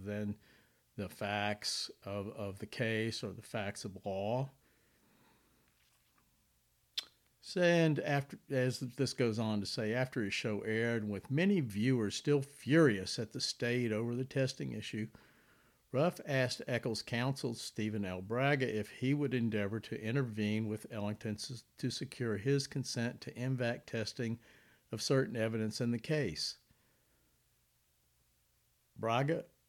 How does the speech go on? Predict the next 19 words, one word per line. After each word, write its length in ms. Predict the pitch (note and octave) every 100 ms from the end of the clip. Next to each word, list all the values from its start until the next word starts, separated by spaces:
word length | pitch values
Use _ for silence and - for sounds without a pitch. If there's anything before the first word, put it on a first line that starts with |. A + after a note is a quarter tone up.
| -
agreed 460 | G#2+ A2 A2 A2
to 100 | G#2
do 220 | G#2+ D3 C#3+
so. 540 | - B2 B2 B2 B2+ - _ _ _ _ _ _ _ _ _ _ _ _ _
Braga 320 | - A2 A2+ G#2+
subsequently 580 | - C#3+ D3+ - A#2
reached 300 | A2 A2+ A2
out 160 | A2+ G#2+
to 120 | -
Ellington. 460 | B2+ C3+ B2+ B2 A#2
He 100 | A#2
said 240 | - D3
he 100 | C#3
had 200 | C3+ C#3
no 140 | C3+ C#3+
problem 440 | - C#3+ C#3+ C3
with 140 | A#2
the 160 | - -
evidence, 500 | G#2+ A2 G#2+ -